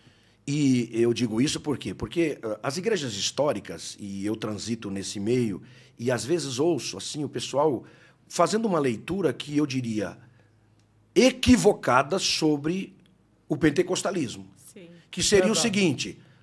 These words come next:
Speaker 1: nós somos a igreja da palavra, nós somos uma igreja que se preocupa com o ensino,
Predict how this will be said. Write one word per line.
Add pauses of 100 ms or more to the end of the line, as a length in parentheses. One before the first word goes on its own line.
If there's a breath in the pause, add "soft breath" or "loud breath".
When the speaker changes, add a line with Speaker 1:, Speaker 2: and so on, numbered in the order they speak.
(180 soft breath)
Speaker 1:
nós
somos
a
igreja
da
palavra, (400 soft breath)
nós
somos
uma
igreja (300 loud breath)
que
se
preocupa
com
o
ensino,